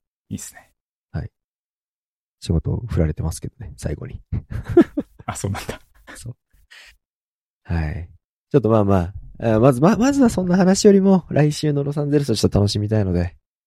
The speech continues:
Speaker 1: そうっすね。
Speaker 2: はい。またどうなったかは、このラジオで話しましょう。
Speaker 1: そうっすね。次回は、もう、二回か三回にわたって、じゃあ、話しましょうか。
Speaker 2: ロサンゼルス、前半編、後半編みたいなのがきっとあるんですよ。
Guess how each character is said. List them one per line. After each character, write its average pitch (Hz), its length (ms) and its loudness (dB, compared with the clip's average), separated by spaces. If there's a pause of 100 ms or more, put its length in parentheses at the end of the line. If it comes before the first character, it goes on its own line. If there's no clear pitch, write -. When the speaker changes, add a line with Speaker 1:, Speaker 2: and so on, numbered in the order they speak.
(460)
Speaker 1:
そ 110 100 0
う - 20 -2
っ - 20 -2
す - 100 -10
ね。 - 120 -16
Speaker 2:
は - 60 -10
い。 95 100 -14 (260)
ま 101 100 -6
た 95 100 -2
ど 104 140 2
う - 20 2
な 90 100 -2
っ - 40 -10
た - 120 -12
か - 120 -10
は、 - 220 -8
こ 95 100 -6
の 85 80 -2
ラ 82 100 0
ジ 71 100 -6
オ 64 60 -6
で 69 60 -8
話 85 260 -8
し - 80 -14
ま - 60 -8
し - 100 -8
ょ - 40 -12
う。 - 60 -18 (320)
Speaker 1:
そ 113 100 2
う - 20 2
っ - 20 0
す - 80 -10
ね。 95 100 -8
次 98 120 -4
回 92 220 0
は、 - 440 -10 (300)
も 87 420 -2
う、 - 40 -20 (500)
二 101 120 4
回 104 340 4
か - 140 -4
三 98 220 2
回 92 160 2
に 85 100 2
わ 82 100 -2
た - 100 -14
っ - 40 -20
て、 - 160 -18
じ - 120 -12
ゃ - 160 -12
あ、 - 200 -20 (500)
話 90 200 -4
し - 60 -8
ま 85 60 -6
し - 60 -10
ょ 92 40 -6
う - 40 -12
か。 - 300 -14
Speaker 2:
ロ 98 80 -2
サ 92 140 0
ン 90 60 -4
ゼ 95 120 2
ル 85 80 -2
ス、 - 260 -8 (320)
前 98 200 6
半 92 240 0
編、 98 260 0 (260)
後 117 200 4
半 110 160 2
編 117 180 2
み 117 80 0
た 113 60 2
い 110 40 4
な 113 60 2
の 113 60 0
が 107 40 -4
き - 120 4
っ - 20 -10
と - 180 4
あ 120 60 8
る 117 100 4
ん 101 40 -4
で 95 80 -4
す 95 140 -4
よ。 92 100 -2